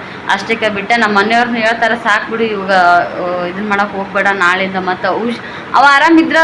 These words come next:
ಹುಷಾರಿದ್ರೆ ಉಂಡೆ ಉಣ್ತಾನ, ಮತ್ತ್ ಅಳಾನು-, ಅಳಾಕತ್ತಾನು ಅಂತ ನೀ ಹೇಳಿದಿ." ಬಹುಶಃ ಕಾಲು ಒಳಗಿಂದೊಳಗೆ ಏನಾದ್ರು ಬ್ಯಾನ್ ಅದಾವ ಏನೋ, ಯಾರೇ ಗೊತ್ತು ಅಂತೇಳಿ. ಅಡ್ಡಾಡ್ತಾನ್ರಿ ಸಣ್ಣ ಹುಡುಗ, ಹೇಳಕ್ ಆಗಂಗಿಲ್ಲ, ಅಡ್ಡಾಡ್ತಾನ. ಅದ್ರಾಗ ನಮ್ಮ ಓಂಕಾರ ರೀ ಭಾಳ ಅಂದ್ರೆ ಭಾಳ ಕ್ಯೂಟ್ ಅಂದ್ರೆ ಕ್ಯೂಟ್.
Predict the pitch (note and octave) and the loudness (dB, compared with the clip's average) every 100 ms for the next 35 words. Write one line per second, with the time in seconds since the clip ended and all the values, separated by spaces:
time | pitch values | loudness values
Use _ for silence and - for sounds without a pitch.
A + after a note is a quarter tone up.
0 | D#4 C#4+ C#4+ C4 D4 B3+ C4 C#4 C#4 C4+ | 2 0 -2 0 0 2 2 2 2 2
1 | C4+ C#4 B3+ G#3+ A3 B3+ B3 A#3 F3+ G3+ | 2 2 2 2 2 0 0 0 2 2
2 | A3+ B3+ B3 B3 A#3 A#3+ A#3+ G3 G#3 A3 | 0 -2 -2 -2 -4 -4 -2 -2 -2 -2
3 | A#3+ - - - G3+ G#3 G#3 A#3+ A#3 G#3 | -6 -8 -14 -6 0 2 2 0 2 4
4 | A3+ C4 A3 G3+ A3+ A3 G#3+ G#3 G3+ G3+ | 4 2 2 0 0 0 0 0 -2 -2
5 | G#3 F#3 F3+ G3 F3+ F3+ F3 E3+ F3 E3+ | -2 0 0 0 -2 -2 -2 -2 -2 -2
6 | E3 F#3+ F#3 E3+ E3+ E3+ E3 F#3+ - - | -2 -2 -4 -4 -6 -4 -2 -2 -4 -10
7 | - - A#3+ B3 E4+ D#4+ B3 A#3+ B3+ C#4 | -12 -2 0 2 0 2 0 0 0 2
8 | C#4 C4+ B3+ A#3 C#4 B3 C#4+ B3+ C#4 B3+ | 2 2 4 2 2 2 2 2 4 4
9 | - - - - - A3+ A3 D4 - B3+ | 2 -2 -12 -10 -2 -2 2 0 2 2
10 | A#3 C4 A#3+ G#3+ G#3+ B3+ C4+ A3 G3 G3+ | 4 4 2 0 0 0 0 0 0 -2
11 | G#3 C#4 C#4 B3 A#3 G3 G3+ A#3+ D4+ D#4 | 0 0 0 0 0 2 4 4 4 2
12 | C#4+ A#3 G#3 G#3+ B3+ D#4+ E4 - - D4+ | 0 2 2 4 4 4 0 -8 -8 -4
13 | D4+ E4+ F#4+ A4 G#4+ G4 E4 D#4 | 0 4 6 6 4 2 2 0